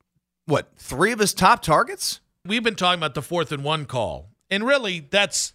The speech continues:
Speaker 2: that's three separate things. There's not challenging the second and one, or sorry, the second and seven run that Deshaun
Speaker 1: He
Speaker 2: Watson
Speaker 1: definitely got a first down.
Speaker 2: It was clear. I,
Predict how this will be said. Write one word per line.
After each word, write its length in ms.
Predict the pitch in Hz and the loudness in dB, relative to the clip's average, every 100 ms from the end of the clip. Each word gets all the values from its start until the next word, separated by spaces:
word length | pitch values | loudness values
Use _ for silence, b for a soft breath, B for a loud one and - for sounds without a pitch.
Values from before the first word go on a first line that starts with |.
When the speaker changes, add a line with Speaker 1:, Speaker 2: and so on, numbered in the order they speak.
| _ | _
Speaker 2:
that's 240 | 196 - | -6 -6
three 580 | - 214 240 240 226 220 - _ | -4 -2 0 0 0 -4 -12 _
separate 500 | - - 196 175 - | -2 0 0 -4 -8
things. 480 | 127 69 _ - - _ _ _ | -10 -10 _ -16 -16 _ _ _
There's 640 | 127 160 196 202 196 156 - _ _ _ _ _ _ | -4 2 4 6 4 0 -8 _ _ _ _ _ _
not 540 | 147 170 202 247 - - | -2 4 6 6 0 -6
challenging 880 | - 180 170 160 127 143 139 135 135 _ | 2 2 2 -2 -2 -2 -2 -6 -14 _
the 540 | 151 160 160 156 143 b b b | 0 4 4 2 -2 b b b
second 420 | - 202 190 190 | 0 2 2 0
and 200 | 180 165 | -4 -4
one, 300 | 156 165 175 | -2 0 2
or 80 | 170 | 0
sorry, 200 | 165 139 | 0 -2
the 60 | 113 | -2
second 300 | - 220 220 | 0 0 0
and 100 | 175 | 0
seven 320 | 196 185 180 | 0 0 -2
run 500 | 156 165 170 185 185 b b b | -2 0 0 0 -4 b b b
that 420 | 160 170 165 _ | 0 0 0 _
Deshaun 340 | 156 170 196 190 | -4 0 2 4
Speaker 1:
He 40 | |
Speaker 2:
Watson 260 | 185 175 190 | 4 6 6
Speaker 1:
definitely 300 | 202 240 202 | 6 4 4
got 140 | 156 | 4
a 20 | |
first 240 | 131 123 - | 4 0 0
down. 100 | 185 | 0
Speaker 2:
It 60 | |
was 160 | 175 165 | 2 0
clear. 460 | - 208 202 120 - _ _ _ _ | -4 -2 0 -2 -8 _ _ _ _
I, 200 | 190 240 | 4 4